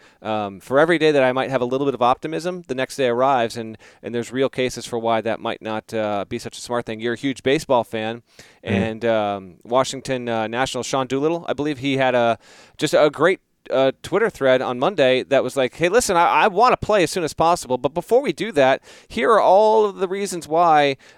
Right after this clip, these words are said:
Speaker 1: um, we need to take into consideration before we do this." And it was everything from the people that work these events that help you travel, the buses, um, the families that need to be taken care of, all the, all, all the staff,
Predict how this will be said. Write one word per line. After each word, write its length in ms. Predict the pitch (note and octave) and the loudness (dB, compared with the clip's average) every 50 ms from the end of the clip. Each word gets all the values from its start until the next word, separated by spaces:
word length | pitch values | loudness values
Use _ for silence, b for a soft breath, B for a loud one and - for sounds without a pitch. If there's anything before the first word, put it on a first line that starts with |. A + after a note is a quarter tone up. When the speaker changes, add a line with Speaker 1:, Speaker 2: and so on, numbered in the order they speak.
| B | B
Speaker 1:
um, 500 | - B2 C3+ C3+ C3 B2 A#2+ A#2 A2 D#2+ - - | -2 0 2 2 2 2 -2 -6 -10 -16 -14 -10
we 100 | - C#3 | -8 -4
need 160 | D#3+ E3 D#3 | -4 -4 -4
to 60 | C3+ | -2
take 160 | - E3 D#3+ - | 0 -2 -2 -2
into 140 | D3+ D3 | -4 -8
consideration 480 | - C#3 - D#3 D3 D3+ D3 D3 - C3 | -10 -8 -6 -4 0 0 0 0 -2 -8
before 180 | B2+ - - D3 | -10 -6 -4 -2
we 100 | C3+ B2 | -2 -2
do 140 | - F3 | -4 -2
this." 300 | G3+ D#3 B2+ A#2+ - - - | -2 0 0 -2 -2 -6 -8
And 240 | C3 C3 B2 B2 A#2 | -4 -4 -4 -2 -4
it 140 | G2 C3 | -4 -2
was 240 | B2+ B2+ A#2+ - - - | -2 -2 -2 -4 -4 -4
everything 360 | - D3 D#3+ D#3+ - C#3+ B2+ | -4 -4 -4 -6 -8 -8 -6
from 160 | - C#3 B2+ | -6 -6 -4
the 80 | A#2+ - | -4 -4
people 200 | - D3+ C#3+ B2+ | -6 -6 -4 -4
that 120 | G#2 F2+ | -6 -4
work 240 | F#2 A#2 D3+ D#3+ - | -4 -6 -6 -6 -6
these 200 | F3 E3+ E3+ E3 | -8 -8 -6 -6
events 300 | D#3+ C#3+ D#3 D3+ D3+ - | -6 -4 -6 -6 -6 -4
that 140 | - A#2 G#2+ | -6 -4 -4
help 220 | A#2 G#2+ - - | -4 -6 -8 -10
you 60 | G#2 | -14
travel, 360 | F#2+ - - C3+ C#3 D#3 D3 | -12 -4 0 0 0 0 0
the 80 | B2+ A2+ | -4 -6
buses, 540 | F#2 - C3 C3+ - C#3+ C#3 C3+ A#2+ - B B B B B B | -4 -4 -4 -4 -2 -4 -4 -4 -6 -8 B B B B B B
um, 380 | - A#2 A#2 A2+ A2+ A2 G#2+ - | -4 -2 0 0 0 -2 -6 -8
the 100 | - G#2+ | -8 -8
families 380 | A2+ - - C3+ C#3+ D3+ C#3+ C3 | -4 -2 -2 0 0 -2 -2 -2
that 100 | D3 A2 | -4 -4
need 140 | G#2+ C3+ B2+ | -4 -6 -10
to 40 | C3 | -10
be 80 | A2+ | -8
taken 280 | - - C3 C3 - B2 | -6 -4 -4 -4 -6 -6
care 180 | - C#3 C3 | -2 -2 0
of, 80 | B2+ A2+ | 2 2
all 160 | A#2+ B2+ B2+ | 2 2 2
the, 100 | A2 G#2+ - | 0 -4 -6
all, 220 | - F2 G2 D#2+ - - | -6 -8 -8 -8 -8 -6
all 100 | - G#2 | -6 -6
the 80 | G2 F#2+ | -4 -6
staff, 340 | - - - C#3+ C#3 C3 | -6 -4 -2 0 0 -2